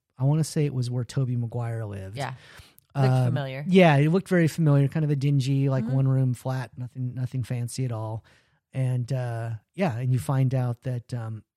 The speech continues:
Speaker 1: that M J and Ned got into M I T. They're excited. And that Peter's getting his G E D or something. You see books on the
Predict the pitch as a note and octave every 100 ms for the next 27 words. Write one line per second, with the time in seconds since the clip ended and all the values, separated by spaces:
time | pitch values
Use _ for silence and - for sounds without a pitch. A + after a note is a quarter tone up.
0 | _ C3 A#2+ C3+ B2 B2+ A#2+ A#2+ A#2 A#2
1 | A#2 A#2 A#2 A2+ A2+ - A#2 A2 A2 -
2 | B2 A#2+ A#2+ - G#2 G#2 G#2 B2 A2+ A2
3 | - G#2 G2+ G#2 G#2+ - - - _ D3
4 | C#3+ C#3 C3 A#2+ - _ C#3 B2 - E3
5 | C#3+ C3 - B2+ B2 A2 G#2+ C3 B2+ B2
6 | A2+ B2 A#2 A2 - A#2+ A2 G#2+ D#3+ A#2
7 | C#3+ C#3 - - C3 A#2